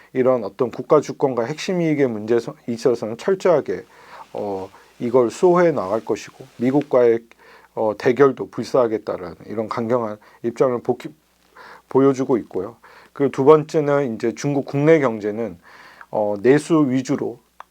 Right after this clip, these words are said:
국내 경제를 지금 전환시키고 있습니다. 그래서 뭐 여섯 개 리우원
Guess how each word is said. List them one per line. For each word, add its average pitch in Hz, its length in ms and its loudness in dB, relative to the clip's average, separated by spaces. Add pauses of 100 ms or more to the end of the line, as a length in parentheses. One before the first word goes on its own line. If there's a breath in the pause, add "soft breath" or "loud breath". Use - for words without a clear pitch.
(140)
국내 135 320 0
경제를 107 500 -4
지금 113 280 -8
전환시키고 123 640 -2
있습니다. 87 440 -12
그래서 131 440 4 (460 loud breath)
뭐 110 160 -2
여섯 143 320 4
개 131 100 2
리우원 156 600 4